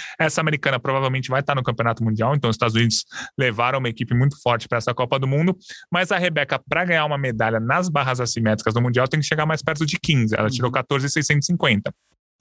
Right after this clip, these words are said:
Speaker 1: Essa nota, ela po-, poderia ser maior se ela fizesse a saída que ela treinou. Ela tava
Speaker 2: Uhum.
Speaker 1: treinando uma saída que dá zero dois a mais de bonificação, porque é uma saída muito melhor, dá muito mais ponto, mas ela não fez essa saída na,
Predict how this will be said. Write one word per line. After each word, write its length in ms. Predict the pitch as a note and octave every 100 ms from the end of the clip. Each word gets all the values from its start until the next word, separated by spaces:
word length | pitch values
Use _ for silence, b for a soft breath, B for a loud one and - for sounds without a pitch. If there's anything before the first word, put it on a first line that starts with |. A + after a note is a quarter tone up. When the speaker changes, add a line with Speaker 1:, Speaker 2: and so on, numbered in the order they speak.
| - B B D3 C#3+
Speaker 1:
Essa 300 | D3 F#3 A3 D#3
nota, 480 | C3+ F3 E3+ G#2+ - B B B
ela 220 | B2+ C3+ - _
po-, 120 | - C#3+
poderia 300 | D3+ C#3+ D3+
ser 140 | E3+
maior 360 | D3+ D#3 C#3+ E3
se 100 | F3
ela 120 | E3
fizesse 840 | - D#3 A#2+ C3 F3 F#3 - G3 -
a 120 | C3+
saída 640 | - - C3+ B2+ D#3+ D#3+
que 100 | D#3
ela 140 | D#3+ D3
treinou. 380 | - E3+ C#3+
Ela 100 | A2
tava 120 | A2 C3
Speaker 2:
Uhum. 40 |
Speaker 1:
treinando 300 | C3+ C3+ D3
uma 140 | D3+
saída 380 | C#3 - B2+ C3
que 100 | B2+
dá 180 | A2+ A#2
zero 300 | A2+ A#2 B2+
dois 300 | A#2+ A#2 A#2+
a 100 | A#2+
mais 340 | A2 A2 C3 A#2+
de 60 |
bonificação, 760 | A2 A2 A2 A2 G#2 - A#2+ A2+ B B -
porque 160 | A#2+
é 40 | A#2+
uma 120 | A#2
saída 280 | - A#2+ A#2
muito 300 | B2 B2+ C3
melhor, 500 | A#2+ A2 A2+ D3 B2+
dá 180 | G#2+ G#2+
muito 280 | A2+ A#2+
mais 220 | A#2+ A2 -
ponto, 420 | - B2 D3 E3
mas 180 | D#3 D3
ela 100 | D3+
não 180 | D#3+
fez 280 | F3+ - D3+
essa 120 | D3 -
saída 340 | - C3 C3
na, 180 | C3+ C3